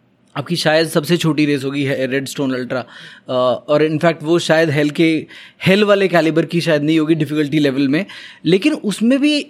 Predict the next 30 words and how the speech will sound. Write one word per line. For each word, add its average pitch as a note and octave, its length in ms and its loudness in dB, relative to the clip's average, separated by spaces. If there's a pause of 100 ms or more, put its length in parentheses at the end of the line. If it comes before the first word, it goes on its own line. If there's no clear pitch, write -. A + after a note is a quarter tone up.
experience G#3+ 680 0
जो A3 140 2
हमें G3+ 200 2
नज़र D#3+ 280 0
आया B2+ 180 -4
ना, E3+ 240 -6 (300)
जो D#3 100 2
आपने D3+ 160 0
design C#3+ 360 0
किया C#3+ 260 0
है, D3 60 4
मेहनत C#3+ 320 0
जो D#3+ 200 2
लगी D3 280 2
है D3+ 60 4
route D3 240 2
को - 120 -2
decide C#3 360 0
करने C#3 300 -4
में C#3 240 -4
और C3+ 220 0 (380)
हर D#3+ 120 0
जगह F#3 160 4
पे E3+ 80 0
रनर E3 180 2
को D#3+ 100 0
एक E3 100 2
experience D3 400 0
देने C3 160 -2
में, A#2 140 -4